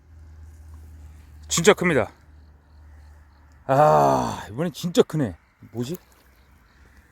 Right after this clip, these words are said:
오! 그래, 그래, 그래. 내가 이제... 오! 이야, 씨! 오! 오! 막 당기는데? 자, 얕은 데로 가자.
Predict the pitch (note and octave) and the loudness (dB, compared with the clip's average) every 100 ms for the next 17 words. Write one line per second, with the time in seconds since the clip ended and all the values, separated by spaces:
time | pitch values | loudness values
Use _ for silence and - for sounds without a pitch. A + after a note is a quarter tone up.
0 | _ - _ C#4+ D#4+ - - - _ _ | _ -20 _ 2 2 2 -14 -20 _ _
1 | _ _ _ _ - _ _ _ _ _ | _ _ _ _ -20 _ _ _ _ _
2 | - - C3 A2+ F#2+ F2 E2+ - - - | -20 -10 -6 -6 -6 -10 -14 -20 -20 -20
3 | - - - - - - - - - G#2+ | -20 -20 -20 -20 -20 -20 -20 -20 -14 -10
4 | A2 F#2 - A2 - - F#4+ F4+ - - | -8 -10 -12 -12 -12 -6 2 2 2 -2
5 | - - - - _ - _ _ - - | -20 -20 -20 -20 _ -20 _ _ -20 -14
6 | G#3+ G#3 D3 - - - - - - - | -6 0 0 0 -4 -4 -4 -6 -14 -20
7 | - _ _ _ A#3 F4 E4+ F#3 A#2 _ | -20 _ _ _ -10 -6 -2 -2 -4 _
8 | _ _ _ _ - - - _ - A#2 | _ _ _ _ -10 -10 -16 _ -10 -10
9 | - F3 C#3+ B2+ A#2 C#3 - _ - F2+ | -6 -4 -2 -2 -4 -8 -12 _ -20 -20
10 | - G#2+ - C3+ A2 F#2 | -16 -12 -4 0 0 -2